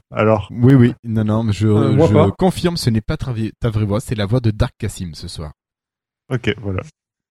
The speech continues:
Speaker 1: Et pourtant, je vais peut-être être le plus positif, mais bon.
Speaker 2: Alors, euh, Cassim, merci. Euh,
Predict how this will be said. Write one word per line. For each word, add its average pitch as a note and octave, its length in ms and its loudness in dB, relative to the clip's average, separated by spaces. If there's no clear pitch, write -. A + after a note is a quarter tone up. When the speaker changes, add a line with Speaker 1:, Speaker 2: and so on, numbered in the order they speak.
Speaker 1:
Et G#2 80 -2
pourtant, A#2+ 260 2
je A#2+ 80 0
vais A#2+ 60 0
peut-être - 180 0
être A2+ 120 0
le A2 80 0
plus A2+ 160 0
positif, G#2+ 580 0
mais A2 220 -6
bon. F#2+ 160 -6
Speaker 2:
Alors, G#2+ 380 -6
euh, G#2+ 360 -2
Cassim, B2 300 -4
merci. A#2+ 640 0
Euh, G2+ 380 -8